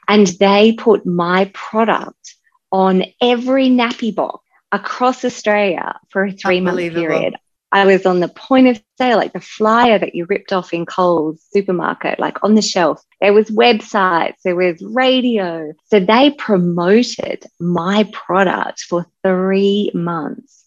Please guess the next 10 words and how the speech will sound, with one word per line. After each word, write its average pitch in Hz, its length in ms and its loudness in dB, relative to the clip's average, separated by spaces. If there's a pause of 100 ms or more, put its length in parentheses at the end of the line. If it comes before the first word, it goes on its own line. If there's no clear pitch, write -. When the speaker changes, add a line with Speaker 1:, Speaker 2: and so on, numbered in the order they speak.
Speaker 1:
in 196 140 6
exchange 175 580 -2
for 170 140 -4
a - 160 -4
few 175 320 -4
hundred 175 260 -6
dollars 151 300 -2
worth - 140 -4
of - 80 -18
product - 500 -8